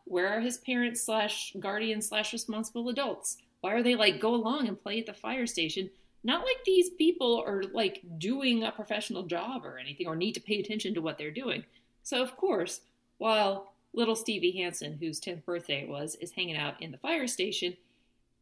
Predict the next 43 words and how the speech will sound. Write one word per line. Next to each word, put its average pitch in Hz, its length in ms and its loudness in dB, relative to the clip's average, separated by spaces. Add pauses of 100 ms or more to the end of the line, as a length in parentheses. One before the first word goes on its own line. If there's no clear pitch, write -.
(120)
this - 240 0
little 220 220 -2
jerk 214 460 0 (260)
climbs 277 440 2
up 160 340 0
into 214 180 -4
the 185 80 -2
fire 190 280 -2
truck 160 380 -4
and 175 260 -6 (100)
sets 226 320 2
off 214 180 -2
the - 80 -6
siren 170 540 0
while 156 180 -2
it's - 220 -6
inside 226 480 6
the 180 80 -6
building, 156 420 -6
so 175 420 -2
super 262 440 -4
loud. 131 380 -2
And 185 120 -2
of 180 140 -6
course, 202 420 -2 (440)
the 196 80 2
new 202 140 4
captain 151 440 -6
comes 160 260 -10
out 135 200 -8
and - 80 -14
he's 143 120 -8
all 117 220 -10
gruff - 300 -8
and - 100 -12
he's 117 160 -8
like, 147 140 -14
"I 208 80 4
know 214 280 8
I'm 196 160 2
new 220 200 4
here, 185 360 6
but 156 240 -6